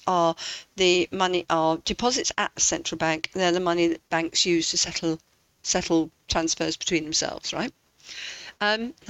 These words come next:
of those two, bank reserves are much, much more than physical notes and coins.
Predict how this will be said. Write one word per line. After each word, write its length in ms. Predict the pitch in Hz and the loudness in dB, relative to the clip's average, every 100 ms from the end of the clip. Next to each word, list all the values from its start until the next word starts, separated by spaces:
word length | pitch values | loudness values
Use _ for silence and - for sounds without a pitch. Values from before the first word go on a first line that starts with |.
| - | 2
of 180 | 240 269 | 2 4
those 220 | 262 233 | 4 4
two, 340 | - 269 180 160 | 2 4 6 6
bank 280 | 196 - | 2 0
reserves 440 | 202 175 185 170 175 | 0 0 2 2 2
are 80 | 170 | 0
much, 380 | 185 - - | 0 -4 -6
much 300 | 175 - - | -4 -4 -4
more 220 | 170 143 - _ _ _ _ | -4 -6 -8 _ _ _ _
than 320 | - 151 151 160 | -4 -4 -4 -10
physical 360 | 151 135 151 147 _ | -6 -6 -6 -10 _
notes 260 | 160 151 - | -14 -8 -6
and 60 | 139 | -6
coins. 320 | 147 185 | -6 -6